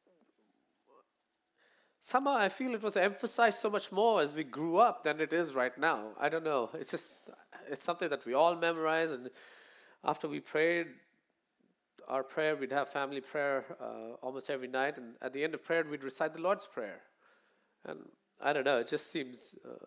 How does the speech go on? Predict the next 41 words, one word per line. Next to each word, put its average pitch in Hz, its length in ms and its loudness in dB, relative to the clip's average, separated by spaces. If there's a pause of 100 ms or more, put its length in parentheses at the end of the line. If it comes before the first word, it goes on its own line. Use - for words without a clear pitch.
a - 20 -16
little 123 220 -2
different 123 320 -4
right 117 240 -4
now. 160 220 4
But 151 180 2
we're 214 80 2
talking 254 300 8
about 175 240 6
prayer 240 340 8
again 175 380 6
and 151 160 2 (340)
focusing 226 640 6
on, 160 340 2
on, 160 300 0 (100)
on 190 300 8
this, 226 260 8
and, 185 240 4 (380)
uh, 85 300 0 (800)
I 196 100 12
realized 220 840 12
that 190 140 8
for 185 200 8
a 131 40 12
lot 190 420 8
of - 180 0
people, 175 460 2 (2250)
this 208 160 -2
prayer 269 260 12
is 262 100 2
something 254 380 8
that 233 160 10
they've 196 180 6
just 220 220 2
memorized 233 680 8
and 160 160 2
recite 180 520 6
time 160 260 2
and 131 80 -4
time 143 180 4
again. 127 340 6